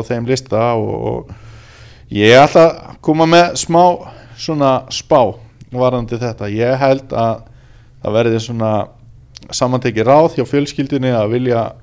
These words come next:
hérna, styðja áfram við fótboltann í Leicester og ég held að við gætum jafnvel séð Leicester svona taka til sín í félagaskiptargluggum á næsta ári, hvort sem það er í janúar eða í sumarglugga, og það verður svona haldið áfram að snerta taugar svona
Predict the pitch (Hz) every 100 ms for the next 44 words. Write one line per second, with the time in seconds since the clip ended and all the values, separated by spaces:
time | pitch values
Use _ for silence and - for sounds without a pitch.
0 | - - 113 101 110 95 - 143 147 127
1 | 120 160 156 139 - 131 139 156 151 147
2 | 139 143 147 - - - - - - -
3 | - - 104 113 117 120 123 131 139 147
4 | 143 151 147 123 151 139 143 - 139 139
5 | 131 139 135 131 139 - 127 113 - -
6 | - - - - 117 139 139 131 123 139
7 | 127 120 127 127 127 117 - 117 117 123
8 | - 123 123 104 98 113 101 113 113 110
9 | 110 123 139 135 123 113 107 - 147 147
10 | 127 135 127 123 113 113 110 123 120 113
11 | 113 113 123 127 127 113 120 127 127 120
12 | 113 110 113 - - 123 123 110 143 131
13 | 113 107 - - - - - - - -
14 | 117 117 113